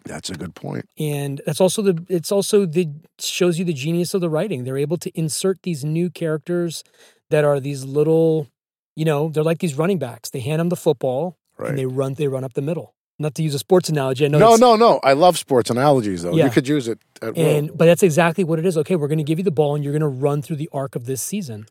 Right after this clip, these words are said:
Speaker 1: Right. Well, that's exactly what happened with, with my, my role with, with the Leotaro brothers. That was a total, you know, audible.
Speaker 2: Yeah.
Speaker 1: <laughs> Literally on the day, you know.
Speaker 2: And look what happened with
Speaker 1: Yeah.
Speaker 2: Nancy Marchand when Livia s-, when she passed away. They had to change the,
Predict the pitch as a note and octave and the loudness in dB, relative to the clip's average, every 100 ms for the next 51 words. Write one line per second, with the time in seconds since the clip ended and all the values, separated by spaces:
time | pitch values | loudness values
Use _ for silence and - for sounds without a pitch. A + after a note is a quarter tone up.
0 | _ _ _ - F3 G3 C3 C#3 C3+ D#3+ | _ _ _ 4 6 6 6 6 6 4
1 | - C3 D#3+ E3+ - D3+ C#3 D#3+ F3+ C#3 | 2 -2 -2 -4 -2 -2 0 -2 -2 -2
2 | A2+ A2 - A2 G#2 - A2 - G#2 G2+ | -2 -4 -6 -8 -8 -8 -10 -8 -8 -6
3 | G2+ G2+ C3 C#3 F#2+ - - G#2 - E2+ | -6 -2 0 0 -2 -10 -8 -8 -8 -18
4 | _ G#2+ G#2+ F#2 C#3+ F#3+ E3 G2+ D2 D2+ | _ -4 -4 -2 0 0 0 0 -2 -4
5 | E2 B2 A#2 G#2+ - C#3 D3 C#3+ A2+ - | -2 -2 -2 -6 0 4 4 2 -2 -12
6 | - C#3+ G#2+ G2+ D3 G3+ C#3+ - - _ | -4 -2 0 2 6 6 6 -2 -12 _
7 | - E3 G#3 - - B2 B2 A2+ F3+ E3+ | -6 -6 -4 -8 -2 -2 -2 -2 0 0
8 | G#2 G2 F#2+ A2+ A#2 G#2 C#3 - - - | -2 -4 -4 -6 -6 -2 0 0 -4 -8
9 | A2+ G2+ C3+ C#3+ D3+ D#3+ D3 D3+ D#3 C#3+ | -2 -2 0 -2 -2 -2 -2 -4 -4 -4
10 | C#3 - G#2+ G#2+ - C#3 C3 A#2 E3+ D3+ | -6 -4 -4 -4 -4 -6 -6 -6 -6 -4
11 | B2+ C3+ C#3 C3+ - - D3+ C3 D3+ D3 | -6 -6 -4 -6 -10 -10 -10 -8 -8 -8
12 | B2+ - C#3 F#3+ C3 A#2 _ _ _ - | -10 -6 0 0 -2 -10 _ _ _ -8
13 | C#3 D3+ B2+ - D#3+ D#3 C3 | -4 -4 -6 -4 -4 -4 -6